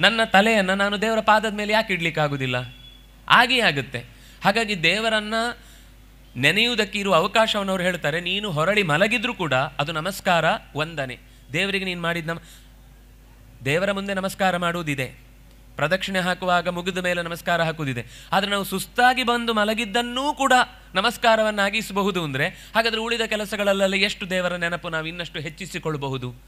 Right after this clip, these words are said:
ಅನ್ನೋದನ್ನ ಎಚ್ಚರಿಸ್ತಾರೆ. ನುಡಿವ ಮಾತುಗಳೆಲ್ಲ ಕಡಲ ಶಯನನ ಜಪವು. ಹರಟೆ ಹೊಡಿತಾ ಇರ್ತೇವೆ,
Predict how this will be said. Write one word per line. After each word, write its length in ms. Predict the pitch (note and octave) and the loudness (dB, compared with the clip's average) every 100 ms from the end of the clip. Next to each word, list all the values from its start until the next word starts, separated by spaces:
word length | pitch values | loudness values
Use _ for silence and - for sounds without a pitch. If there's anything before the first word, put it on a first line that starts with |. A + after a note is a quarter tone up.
| - | -4
ಅನ್ನೋದನ್ನ 420 | C#3 F#3 G#3 F3 | -2 -2 -2 -2
ಎಚ್ಚರಿಸ್ತಾರೆ. 960 | G3+ D#3 D#3 F3+ D#3 D#3 B2+ A#2 - - C#3+ | 0 -2 -2 -6 -4 -2 -2 -4 -14 -10 -2
ನುಡಿವ 360 | E3 F#3+ A3 A#3 | 0 0 0 2
ಮಾತುಗಳೆಲ್ಲ 920 | F#3+ F#3+ G#3 G#3 G3+ F#3 F#3+ F#3+ D#3 | 4 2 2 0 2 2 2 0 0
ಕಡಲ 420 | D#3+ D#3+ F#3 G3+ | 0 0 0 0
ಶಯನನ 520 | G3 F3 F3+ E3+ E3 | -2 -4 -4 -4 -6
ಜಪವು. 460 | D#3+ D3 D3 B2+ A#2+ - - - - - - - - - - - | -6 -6 -4 -8 -10 -20 -20 -20 -20 -20 -20 -20 -20 -20 -20 -8
ಹರಟೆ 300 | A#2+ C3 C#3 | -6 -6 -6
ಹೊಡಿತಾ 400 | B2 B2+ - C#3 | -6 -6 -4 -4
ಇರ್ತೇವೆ, 520 | C#3 - A#2 A2 - | -4 -10 -12 -12 -18